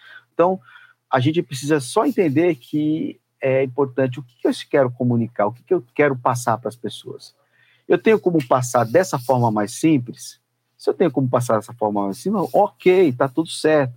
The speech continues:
Se eu preciso de mais sofisticação, eu preciso melhorar os equipamentos. Mas se, de repente, o que eu preciso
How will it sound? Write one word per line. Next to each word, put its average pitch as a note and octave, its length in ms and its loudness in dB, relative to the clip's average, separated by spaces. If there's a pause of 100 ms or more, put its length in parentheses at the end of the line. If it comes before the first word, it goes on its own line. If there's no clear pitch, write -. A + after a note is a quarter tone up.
(300)
Se - 120 -2
eu - 20 4
preciso F3+ 240 0
de D3 80 2
mais D#3 300 4
sofisticação, B2+ 1000 0 (480)
eu - 80 -6
preciso A#2+ 640 0 (120)
melhorar A#2 480 4
os C3 120 0
equipamentos. A2 720 -6 (280)
Mas A2 200 -2
se, A#2+ 80 -4
de A2+ 100 2
repente, C#3+ 460 2
o G3 40 -4
que - 80 -6
eu F#3+ 60 4
preciso C#3 640 -2